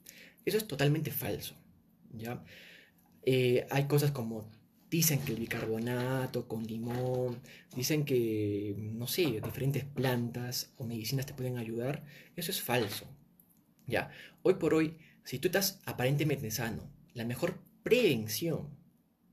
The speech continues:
no tratamiento, la prevención es la nutrición.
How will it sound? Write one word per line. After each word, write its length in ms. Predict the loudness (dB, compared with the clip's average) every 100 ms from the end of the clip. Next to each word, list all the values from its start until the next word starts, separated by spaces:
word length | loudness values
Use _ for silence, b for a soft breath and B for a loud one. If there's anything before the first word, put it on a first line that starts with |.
| -10
no 140 | -6
tratamiento, 360 | -6 -6 -6 -8
la 200 | -10 -10 0
prevención 800 | 2 4 2 -2 -4 -6 -6 -8 -18 _ _ _ b b _ -2
es 140 | 0
la 80 | 2
nutrición. 600 | 0 -4 -8 -6 -6